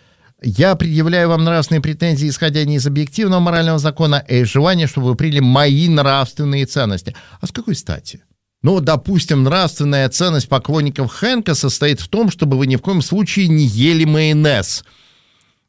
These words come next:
Вы в их системе взглядов страшные извращенцы, если вы едите майонез.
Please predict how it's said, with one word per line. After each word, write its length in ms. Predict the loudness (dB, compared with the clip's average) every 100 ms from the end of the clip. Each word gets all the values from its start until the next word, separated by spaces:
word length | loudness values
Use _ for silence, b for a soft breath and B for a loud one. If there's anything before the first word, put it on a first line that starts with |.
| -6
Вы 460 | -4 0 2 2
в 80 | 2
их 120 | 0
системе 460 | 0 -2 0 0 0
взглядов 440 | 0 0 0 0
страшные 580 | 0 0 2 2 0 0
извращенцы, 640 | 0 0 -2 -2 -2 -2
если 180 | -4 -2
вы 80 | -2
едите 320 | -2 -2 -4
майонез. 380 | -2 -2 -2 -6